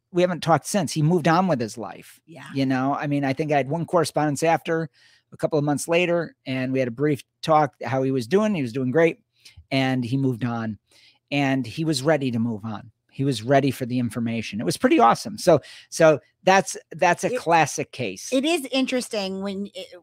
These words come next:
Speaker 2: when we got people here at the retreat and, you know, when you'd see 'em come in and they're only here four weeks, right? So, so you would see them come in and the first week was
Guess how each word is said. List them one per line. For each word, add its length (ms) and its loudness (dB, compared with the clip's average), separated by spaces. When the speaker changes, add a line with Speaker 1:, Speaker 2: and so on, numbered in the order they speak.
Speaker 2:
when 200 -2
we 80 -2
got 280 6
people 240 -10
here 200 -6
at 100 -6
the 80 -10
retreat 720 -4
and, 600 -2
you 140 -4
know, 140 0
when 100 0
you'd 160 -2
see 240 2
'em 140 2
come 240 -2
in 280 0
and 140 -2
they're 140 0
only 340 -4
here 260 -8
four 280 -8
weeks, 420 -10
right? 360 -6
So, 680 2
so 180 -4
you 200 0
would 160 -2
see 220 0
them 180 -2
come 180 -4
in 440 -2
and 480 -2
the 100 -6
first 380 -4
week 160 -6
was 160 -6